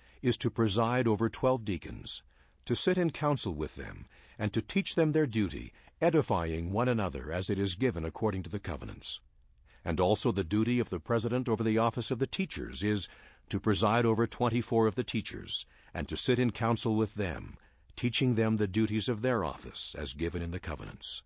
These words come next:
Also the duty of the president over the priesthood of Aaron is to preside over forty-eight priests, and sit in council with them, to teach them the duties of their office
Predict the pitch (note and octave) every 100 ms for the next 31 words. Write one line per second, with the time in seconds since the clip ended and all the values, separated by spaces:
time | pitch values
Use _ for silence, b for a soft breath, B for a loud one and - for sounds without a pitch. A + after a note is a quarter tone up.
0 | _ - B B B B B G2 A2+ -
1 | C3 B2+ F#2 E2+ C#3 D3+ C#3+ G#2 D#2+ -
2 | A#2+ A#2 B2+ A#2+ G#2 G#2+ G2+ - E3+ -
3 | C#3 B2+ G2+ B1+ G#1+ F2+ _ b b b
4 | G2 - G2+ G#2+ G2 A2 A2+ G#2+ G#2 G#2
5 | - B2+ B2 A2 A2 - - - - -
6 | - b b b F#2 - D3 D3 C#3 A#2+
7 | G#2 - D#2+ C#2 C2+ C2+ A1+ G#1 A1+ -
8 | b b b A#2 - C3+ - B2 A#2+ G#2
9 | F2+ F2 B2+ B2 A2 A2 G#2+ A2 F2 C#2
10 | C2+ -